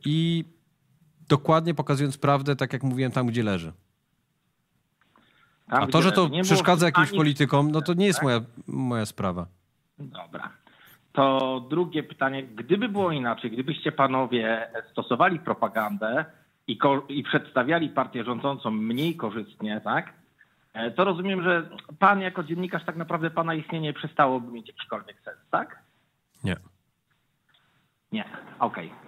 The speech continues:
Speaker 2: No to dobrze, że pan tak powiedział. Ja mam w takim razie na koniec propozycję do pana Krzysztofa.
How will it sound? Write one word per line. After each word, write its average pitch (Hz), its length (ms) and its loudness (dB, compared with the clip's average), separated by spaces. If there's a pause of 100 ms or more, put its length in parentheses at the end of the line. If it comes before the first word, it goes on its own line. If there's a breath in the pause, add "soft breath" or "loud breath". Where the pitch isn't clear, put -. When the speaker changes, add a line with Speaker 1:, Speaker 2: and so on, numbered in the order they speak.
(440 loud breath)
Speaker 2:
No 247 100 4
to 262 120 -2
dobrze, 170 300 0
że 120 100 0
pan 113 180 -2
tak 120 160 -8
powiedział. 120 420 2 (360 loud breath)
Ja 160 200 4
mam 208 160 -2
w 165 40 -14
takim 160 220 -12
razie 165 260 0
na 156 100 -2
koniec 160 280 -8
propozycję 143 760 -4
do 123 120 -4
pana 123 360 2
Krzysztofa. 135 800 0